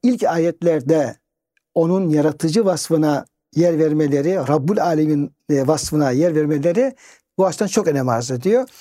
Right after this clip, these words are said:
Cenab-ı Hakk'ı tanımanın yolunun onun yarattığı varlıkları, onun yarattığı alemleri,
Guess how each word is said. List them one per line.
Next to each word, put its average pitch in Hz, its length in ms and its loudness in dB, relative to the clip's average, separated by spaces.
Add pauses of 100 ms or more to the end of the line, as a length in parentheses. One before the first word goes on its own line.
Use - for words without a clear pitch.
(440)
Cenab-ı 214 400 0
Hakk'ı - 240 -4
tanımanın 180 480 0
yolunun 196 1080 0 (280)
onun 175 200 2
yarattığı 185 640 0
varlıkları, 147 720 0 (100)
onun 165 160 0
yarattığı 175 520 -2
alemleri, 147 720 0